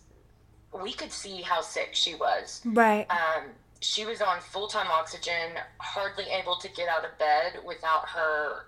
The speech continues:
Speaker 1: O two stats dropping drastically.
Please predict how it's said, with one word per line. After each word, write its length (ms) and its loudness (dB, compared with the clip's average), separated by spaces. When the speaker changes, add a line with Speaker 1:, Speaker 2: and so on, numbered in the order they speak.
Speaker 1:
O 180 -2
two 140 -2
stats 500 -2
dropping 440 0
drastically. 800 -4